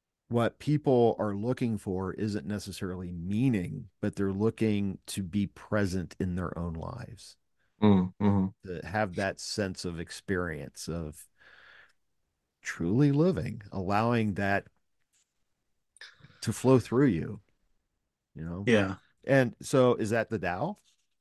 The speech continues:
Speaker 1: When we live
Speaker 2: Yeah,
Speaker 1: through it?
Speaker 2: I think so. In, in a sense that, yeah, the idea of kind of nourishing life, I kinda look at it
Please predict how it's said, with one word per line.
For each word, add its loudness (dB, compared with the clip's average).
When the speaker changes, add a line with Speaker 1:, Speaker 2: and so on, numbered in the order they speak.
Speaker 1:
When -4
we 0
live -6
Speaker 2:
Yeah, 6
Speaker 1:
through -2
it? -8
Speaker 2:
I 4
think -2
so. 4
In, 0
in -2
a 2
sense -2
that, 2
yeah, 4
the 2
idea 2
of 0
kind 4
of 0
nourishing 2
life, 0
I 0
kinda 4
look 4
at 4
it 0